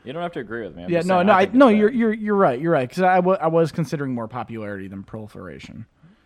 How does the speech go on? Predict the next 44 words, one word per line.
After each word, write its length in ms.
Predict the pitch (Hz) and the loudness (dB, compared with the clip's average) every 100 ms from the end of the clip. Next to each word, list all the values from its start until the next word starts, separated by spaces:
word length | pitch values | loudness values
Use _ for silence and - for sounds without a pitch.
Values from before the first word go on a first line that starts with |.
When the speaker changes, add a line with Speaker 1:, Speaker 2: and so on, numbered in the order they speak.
| _ - | _ -14
Speaker 1:
Yeah, 240 | - 147 131 | -4 -2 -2
Speaker 2:
Um, 80 | 107 | -4
Speaker 1:
it, 200 | 110 120 | -4 -4
it's 160 | 143 | -6
a 40 | 127 | -6
hard 300 | 110 90 - | -6 -6 -10
thing 180 | 78 | -14
to 60 | 76 | -14
group 340 | 76 80 - | -16 -20 -18
and 100 | 71 | -20
generalize, 400 | 69 67 58 53 - | -18 -18 -18 -18 -12
but 120 | 131 | -4
Speaker 2:
yeah. 60 | |
Speaker 1:
we're 80 | 262 | -2
really 160 | 285 165 | 0 0
good 200 | 170 151 | 0 0
at 180 | 95 87 | 0 -2
it. 140 | 85 - | -8 -4
Speaker 2:
Yeah, 280 | 175 104 123 | -4 -2 0
we're 180 | 180 | 0
really 220 | 180 180 147 | 2 2 0
good 100 | 131 | -2
at 60 | |
generalizing. 560 | 123 208 - 226 175 220 | -2 -2 -2 -6 -8 -4
Speaker 1:
<laughs> 60 | 180 | 2
Speaker 2:
Um, 360 | 170 185 180 117 175 175 170 - - - | 6 6 6 2 -8 -10 -12 -18 -20 -4
however, 220 | 196 208 202 | 2 4 6
I 60 | |
will, 220 | 175 175 - | 4 2 0
I 60 | 170 | 0
will 160 | 170 | 0
say 160 | 165 160 | -2 -8
the 100 | 139 | -8
popularity 540 | 135 - 123 113 120 | -8 -8 -8 -8 -8
of 80 | 123 | -10
a 40 | 127 | -8
car, 300 | 123 123 - _ _ _ _ | -8 -8 -12 _ _ _ _
um, 460 | 120 120 117 117 117 - | -12 -8 -8 -8 -10 -12
is 160 | 127 | -12
a 40 | 127 | -10
good 120 | 123 | -10
thing. 220 | 135 135 - _ _ _ _ _ - | -8 -8 -10 _ _ _ _ _ -2
Speaker 1:
Oh 120 | 120 | 0
yeah, 180 | 85 | -2